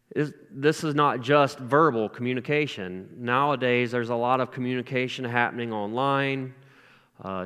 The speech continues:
Twitter, Instagram, Facebook, all of these different formats that, that, uh, people use. And so it's communication. It's not just verbal, audible speech, it's communication.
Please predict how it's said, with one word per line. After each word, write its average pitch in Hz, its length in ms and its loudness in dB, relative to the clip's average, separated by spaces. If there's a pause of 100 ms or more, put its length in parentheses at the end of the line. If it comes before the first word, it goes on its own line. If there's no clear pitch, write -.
Twitter, 139 400 0
Instagram, 123 680 -2
Facebook, 120 540 -4
all 120 220 -2
of 113 80 -4
these 113 160 -6
different 107 420 -8
formats 113 840 -6
that, 107 360 -6
that, 107 400 -4
uh, 104 300 -8 (140)
people 117 360 -8
use. 117 480 -2 (380)
And 113 160 -2
so 117 240 0
it's - 240 -4
communication. 160 1080 2
It's 92 220 -10
not 147 280 0
just 139 380 0
verbal, 139 840 0
audible 131 500 0
speech, 127 640 -4
it's 120 140 -8
communication. 143 1120 0